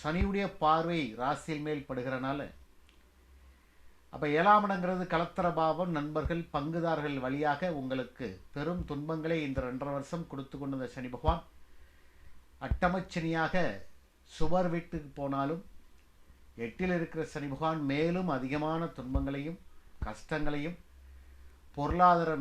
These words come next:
நசிவுகளையும் தர காத்திருக்கிறார். அப்ப இந்த சனி பெயர்ச்சியில குடும்பத்தில் விரிசல்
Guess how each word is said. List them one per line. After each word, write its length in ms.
நசிவுகளையும் 760
தர 140
காத்திருக்கிறார். 640
அப்ப 180
இந்த 160
சனி 260
பெயர்ச்சியில 440
குடும்பத்தில் 600
விரிசல் 440